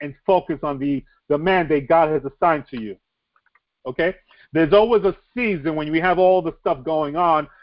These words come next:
and the signs and miracles and wonders are happening, but there comes a time that comes to a halt that God says, "Okay, don't get, don't get beyond yourself. It's all well and good. I have called you, I have anointed you to do those things, but don't let that be the only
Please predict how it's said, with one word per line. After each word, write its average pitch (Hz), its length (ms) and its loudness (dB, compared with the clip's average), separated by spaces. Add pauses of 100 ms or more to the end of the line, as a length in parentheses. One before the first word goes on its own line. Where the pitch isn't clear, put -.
(140)
and 135 120 -8
the 135 160 -6
signs 170 400 0
and 139 180 -2
miracles 165 440 0
and 135 120 -8
wonders 160 300 -2
are 139 100 -4
happening, 147 540 -2 (240)
but 143 120 0
there 170 120 2
comes 180 280 -2
a 151 100 -4 (160)
time 196 220 2
that 147 120 -2
comes 135 220 -8
to 147 100 0
a 135 60 2
halt 170 360 2
that 143 100 -8
God 156 180 -4
says, 139 120 -12
"Okay, 151 380 -2 (300)
don't 202 340 2
get, 214 200 2 (380)
don't 220 200 0
get 233 220 0
beyond 190 360 2
yourself. 135 520 -2 (200)
It's 143 200 -4
all 196 180 4
well 185 220 0
and 151 120 -8
good. 170 300 -2 (180)
I 160 140 2
have 160 160 0
called 196 380 0
you, 170 60 -2
I 160 40 0
have 156 100 0
anointed 156 380 -2
you 156 80 0
to 127 40 -8
do 175 100 0
those 156 180 0 (100)
things, 160 240 -4 (380)
but 220 260 2 (220)
don't 226 240 0
let 233 180 -2
that 202 220 0
be 202 140 0
the 175 180 -2
only 196 240 0